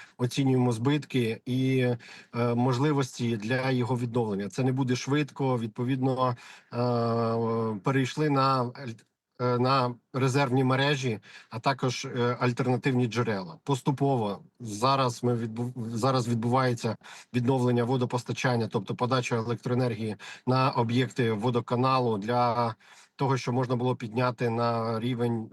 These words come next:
на третій рівень підняти воду, щоб забезпечити багатоповерхівки водою. А що стосується теплопостачання, до кінця доби ми надіємося, що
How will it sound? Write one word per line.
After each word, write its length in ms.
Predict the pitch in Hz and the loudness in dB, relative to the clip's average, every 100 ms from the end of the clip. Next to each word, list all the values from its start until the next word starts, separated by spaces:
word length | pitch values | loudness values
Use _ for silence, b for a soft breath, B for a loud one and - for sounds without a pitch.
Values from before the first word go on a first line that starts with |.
| 110 | -8
на 120 | 120 | -6
третій 300 | 127 127 131 | -2 0 0
рівень 260 | 120 117 104 | 0 0 -2
підняти 380 | 113 123 107 | -2 -2 -2
воду, 480 | 117 131 135 120 113 B B | -2 -2 0 -2 -4 B B
щоб 200 | - 117 | -10 -6
забезпечити 640 | 107 117 120 131 123 - 117 | -2 -2 0 0 -2 0 0
багатоповерхівки 1160 | 104 104 120 127 143 113 120 - 135 123 123 110 | 0 0 2 0 -2 0 -2 -2 -2 -2 -2 -4
водою. 600 | 95 110 117 104 90 - - B B B - | -2 -2 0 0 -4 -10 -20 B B B -2
А 480 | 117 120 117 113 113 | 2 4 4 2 0
що 240 | - 156 | 0 0
стосується 480 | 127 139 147 131 139 | 0 -2 2 2 0
теплопостачання, 920 | 151 135 127 131 - 123 - 123 113 | 0 0 0 -2 -2 -6 -2 -2 -2
до 120 | 104 | -2
кінця 320 | 120 123 135 127 | -2 -2 -2 0
доби 480 | 123 110 139 143 | -2 0 0 2
ми 160 | 131 123 | 4 2
надіємося, 560 | 127 117 131 127 - 113 | 0 -2 0 -2 -2 -8
що 360 | - 123 117 | -4 -4 -4